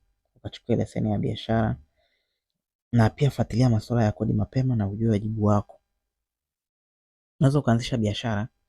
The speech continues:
na kwa sababu ya kukwepa kulipa kodi, ukaja ukafilisiwa.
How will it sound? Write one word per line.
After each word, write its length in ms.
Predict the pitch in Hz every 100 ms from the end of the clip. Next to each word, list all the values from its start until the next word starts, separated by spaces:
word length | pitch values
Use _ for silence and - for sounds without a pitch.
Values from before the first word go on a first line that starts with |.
| _ _ _ _ _
na 340 | 113 104 98 - _ _ _ _ _ _ _
kwa 140 | 117
sababu 260 | - 127 139
ya 100 | 123
kukwepa 340 | 107 131 127
kulipa 340 | 117 107 - 110
kodi, 300 | - 104 - _ _ _ _ -
ukaja 280 | - 123 123
ukafilisiwa. 840 | - 101 98 101 - - 104 95